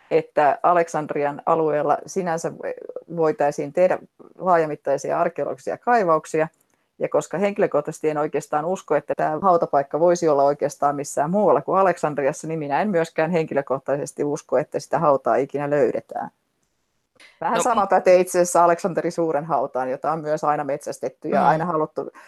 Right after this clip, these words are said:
Speaker 1: kovan kohun kanssa sanoa, että nyt se löytyy, mutta ei sekään ole vielä toistaiseksi löytynyt.
Speaker 2: Muumioitiinko muuten ruumiita vielä tuolloin Kleopatran aikana?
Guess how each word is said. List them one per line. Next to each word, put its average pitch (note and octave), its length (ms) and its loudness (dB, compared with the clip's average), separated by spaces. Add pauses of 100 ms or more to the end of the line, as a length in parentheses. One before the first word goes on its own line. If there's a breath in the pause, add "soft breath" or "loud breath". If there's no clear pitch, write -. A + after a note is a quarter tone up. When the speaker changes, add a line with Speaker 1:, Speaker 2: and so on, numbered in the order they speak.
(240 loud breath)
Speaker 1:
kovan G3 300 4
kohun F3+ 300 4
kanssa D#3+ 320 0
sanoa, D3 280 0
että - 180 -6
nyt D3+ 160 -6
se - 160 -4
löytyy, C#3 420 0
mutta D3 220 -6
ei D3+ 100 0
sekään D#3+ 380 0
ole D#3 200 -2
vielä - 140 -4
toistaiseksi - 640 -6
löytynyt. - 400 -6 (1300 soft breath)
Speaker 2:
Muumioitiinko D3+ 840 -2
muuten C#3 420 -2
ruumiita C3+ 500 -2
vielä C3+ 260 2
tuolloin C3 400 -4
Kleopatran C#3 580 -4
aikana? F3 380 -8